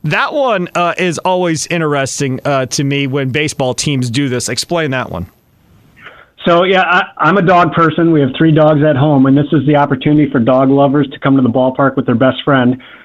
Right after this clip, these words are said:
Speaker 2: So your dog can come to the ballpark, and it's a theme night package, you and your dog, and we're giving away a Brewers beer can squeaky toy.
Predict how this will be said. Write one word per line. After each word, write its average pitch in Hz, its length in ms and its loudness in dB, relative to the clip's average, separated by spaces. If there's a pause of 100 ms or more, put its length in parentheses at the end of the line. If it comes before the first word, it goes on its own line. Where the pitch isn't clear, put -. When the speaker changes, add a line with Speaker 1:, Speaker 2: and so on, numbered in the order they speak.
(160)
Speaker 2:
So 143 80 2
your 131 100 4
dog 156 320 4
can 165 100 0
come 170 200 2
to 165 60 2
the 156 60 0
ballpark, 143 600 2
and 131 240 2
it's - 140 -4
a 123 320 2
theme 160 160 2
night 156 180 0
package, 147 380 0
you 147 180 2
and 151 80 2
your 143 100 2
dog, 143 420 2
and 131 280 0
we're 127 80 2
giving 143 240 0
away 139 240 2
a 117 60 0
Brewers 143 420 2
beer 151 240 2
can 135 400 0
squeaky 156 340 0
toy. 95 340 -6